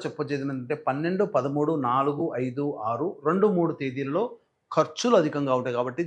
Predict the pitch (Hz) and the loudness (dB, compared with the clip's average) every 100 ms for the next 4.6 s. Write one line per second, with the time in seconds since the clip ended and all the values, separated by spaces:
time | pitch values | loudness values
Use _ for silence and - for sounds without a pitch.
0 | 143 117 113 110 147 151 98 98 101 - | 2 2 0 -6 -4 -2 -2 -2 -8 -16
1 | 98 117 113 _ _ _ _ _ _ _ | -14 -12 -12 _ _ _ _ _ _ _
2 | - 185 156 113 - _ _ _ - 185 | -2 6 6 4 -4 _ _ _ -2 2
3 | 190 190 175 123 120 117 _ _ _ _ | 2 2 0 0 -2 -6 _ _ _ _
4 | - 185 202 214 196 196 | -2 2 6 8 6 4